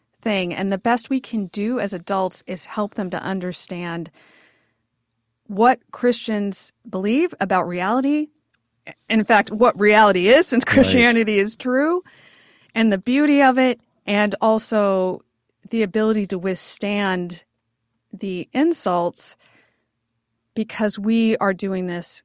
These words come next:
Speaker 1: for God. And they're, they're, you know, read through First Peter. It talks a lot about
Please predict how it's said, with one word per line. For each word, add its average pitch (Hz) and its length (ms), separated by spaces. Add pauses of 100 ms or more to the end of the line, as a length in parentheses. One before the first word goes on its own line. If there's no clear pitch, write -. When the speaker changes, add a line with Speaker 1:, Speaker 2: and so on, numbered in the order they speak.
Speaker 1:
for 175 200
God. 208 380
And 185 240
they're, 175 320 (520)
they're, 185 360 (200)
you 196 120
know, 151 180 (220)
read 269 220
through 269 180
First 220 360
Peter. 202 360
It - 120
talks 190 280
a 185 60
lot 185 360
about 175 440